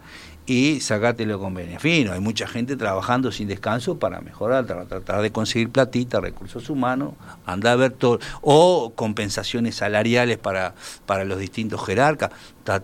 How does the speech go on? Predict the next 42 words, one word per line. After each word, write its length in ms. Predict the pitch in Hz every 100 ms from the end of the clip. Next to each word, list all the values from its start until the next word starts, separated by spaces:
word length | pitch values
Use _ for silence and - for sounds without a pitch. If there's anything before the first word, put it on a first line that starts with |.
| -
hay 140 | 107
mucha 340 | 104 165 - 95
gente 300 | - 95 92
trabajando 520 | 92 92 87 92 87
atrás 200 | 90 90
de 60 | 85
eso, 140 | -
en 80 | 92
todos 300 | 180 208 175
los 160 | 101
incisos, 440 | 113 98 107 - 90
no 100 | 127
solo 200 | 147 131
en 20 |
el 80 | 113
Ministerio 300 | 104 - 104
del 40 |
Interior, 180 | 98 92
porque 180 | 117 147
hay 40 |
gente 300 | - 190 208
que 120 | 175 156
cuida, 340 | 202 214 185
que 120 | 120 120
quiere 160 | 180
ese 100 | -
lugar 160 | 160 196
y 40 |
está 200 | - 135
bien, 260 | 135 202 165
y 60 |
después 300 | 104 117 175
ir 100 | 226
al 100 | 160
debate 320 | 147 131 143 170
parlamentario, 540 | 180 180 180 196 202
algunas 240 | 170 156
cosas 300 | - 151 143
se 120 | - 123
consiguen, 440 | 113 113 196 147
otras 240 | 117 95
no, 180 | 147 185